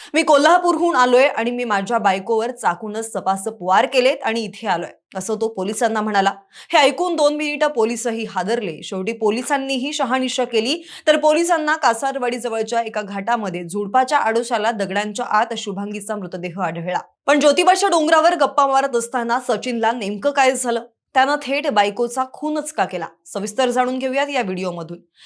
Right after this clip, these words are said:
नमस्कार, मी मयुरी कराडे आणि तुम्ही पाहताय विषयच भारी. साधारण सहा वर्षांपूर्वी सचिन आणि शुभांगी यांचं लग्न झालेलं होतं. त्यांना समर्थ नावाचा चार वर्षांचा मुलगा सुद्धा आहे. सचिन हा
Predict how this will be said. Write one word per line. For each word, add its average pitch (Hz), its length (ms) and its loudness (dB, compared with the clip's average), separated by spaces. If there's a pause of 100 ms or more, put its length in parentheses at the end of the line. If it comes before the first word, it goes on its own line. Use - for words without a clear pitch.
(140)
नमस्कार, 294 480 4
मी 311 120 -4
मयुरी 233 320 0
कराडे 233 340 2
आणि 262 240 -2
तुम्ही 247 180 -4
पाहताय 202 480 -2 (160)
विषयच 180 460 -6
भारी. 175 160 -10 (360)
साधारण 359 480 4
सहा 311 340 0
वर्षांपूर्वी 294 680 -2
सचिन 233 440 -6 (100)
आणि 226 200 -4
शुभांगी 214 580 -6
यांचं 196 320 -6
लग्न 208 300 -4
झालेलं 170 360 -6
होतं. 165 180 -12 (300)
त्यांना 202 220 0
समर्थ 233 460 -2
नावाचा 208 500 0
चार 190 320 -2
वर्षांचा 196 500 -6
मुलगा 190 300 -4
सुद्धा 202 320 -6
आहे. - 340 0 (180)
सचिन 349 440 4
हा 349 180 4